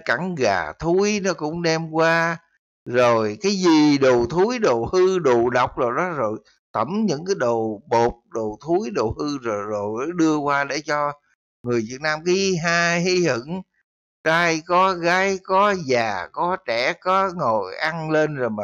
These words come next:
mà bệnh, bệnh hoài, vô nhà thương hoài, chữa không hết. Và có toàn là, là chết. Bởi vậy, không cần phải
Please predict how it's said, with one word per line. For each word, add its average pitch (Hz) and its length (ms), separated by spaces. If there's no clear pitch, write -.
mà 101 140
bệnh, 139 540
bệnh 139 220
hoài, 117 460
vô 147 120
nhà 131 120
thương 151 260
hoài, 104 240
chữa 113 260
không 165 180
hết. 175 180
Và 98 240
có 147 200
toàn 104 280
là, 90 380
là 104 400
chết. 165 240
Bởi 107 220
vậy, 123 300
không 220 280
cần 147 260
phải 147 220